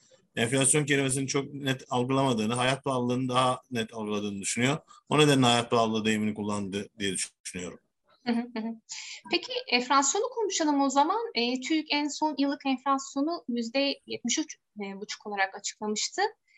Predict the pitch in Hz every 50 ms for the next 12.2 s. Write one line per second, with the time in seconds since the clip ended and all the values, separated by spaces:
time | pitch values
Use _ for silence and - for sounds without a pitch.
0 | _ _ - 226 226 233 226 - 294 320 330 294 277 262 - - - 349 359 359
1 | - - 269 262 262 269 269 269 262 - 330 349 370 349 277 254 240 240 - -
2 | 302 339 370 359 311 262 240 262 269 285 294 - 320 320 - - - - - 220
3 | 262 349 403 392 - _ _ _ _ _ - 254 262 262 277 320 415 453 453 415
4 | 320 285 - - 330 359 359 - - 320 302 - 330 320 302 294 277 - - 311
5 | 302 - _ - 311 294 254 285 269 - 311 311 311 311 - - 370 359 311 277
6 | 330 381 392 392 - - 285 269 240 254 277 269 269 262 254 262 254 254 262 269
7 | 262 - - 226 214 - 233 233 233 - - 254 247 262 269 - 311 277 214 202
8 | - - 240 226 220 220 - 226 220 - 202 - 202 190 185 185 180 180 175 170
9 | _ - - - - _ - - - - _ _ _ - 208 - - 190 185 -
10 | - - - _ _ _ _ - - - _ _ _ _ _ _ _ _ _ _
11 | _ _ _ _ _ _ _ _ _ _ _ _ _ _ - - - 151 151 151
12 | 143 127 -